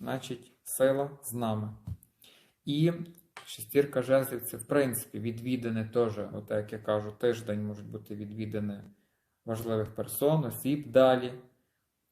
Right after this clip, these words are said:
Вкотре йде слово переговори про звільнення, звільнення, в принципі, дай Бог, щоб теж були,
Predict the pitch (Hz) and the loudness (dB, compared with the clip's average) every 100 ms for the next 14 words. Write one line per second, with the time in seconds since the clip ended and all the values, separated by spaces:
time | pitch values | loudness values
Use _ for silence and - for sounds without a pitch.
0 | _ _ _ - 139 135 120 110 110 - | _ _ _ 10 10 10 0 -2 -2 -2
1 | 120 110 120 123 120 117 120 120 110 107 | -2 0 2 2 2 0 4 4 4 2
2 | 117 107 113 139 147 147 147 139 131 110 | -2 -2 2 4 4 0 -4 -4 -6 -6
3 | 117 120 113 113 107 - - 123 135 - | -4 -2 0 -2 -2 -2 4 4 4 -4
4 | - 123 123 123 123 120 120 - 123 117 | -8 0 2 2 0 -2 -10 -4 -2 -2
5 | - 120 117 117 | -6 -4 -4 -6